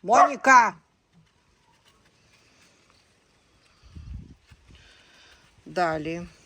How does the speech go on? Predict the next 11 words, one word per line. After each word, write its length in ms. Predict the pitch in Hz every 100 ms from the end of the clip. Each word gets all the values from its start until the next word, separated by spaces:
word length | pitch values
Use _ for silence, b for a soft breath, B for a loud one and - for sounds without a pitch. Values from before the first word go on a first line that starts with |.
| B B B B _ -
Ліндхарст 760 | 156 185 185 - 175 160 - 165
Вайт. 520 | 160 156 160 - - _ _ _
Тут 380 | - 233 185 - -
побільше 600 | - 196 160 147 131 - 147
буде 340 | 147 143 151
плід. 520 | 151 - 143 139 - _ _ b b b b b b b b _ _ _ _ _ _ _ _ _ _ _ _
Ай. 300 | 160 160 - _ _ _ _ _ _ _ _ -
Бачите, 500 | 147 - - - 147
практично 680 | - 151 - 175 - -
сімдесят 600 | 156 160 147 151 - 156 156
грамів. 640 | 151 135 135 147 151 -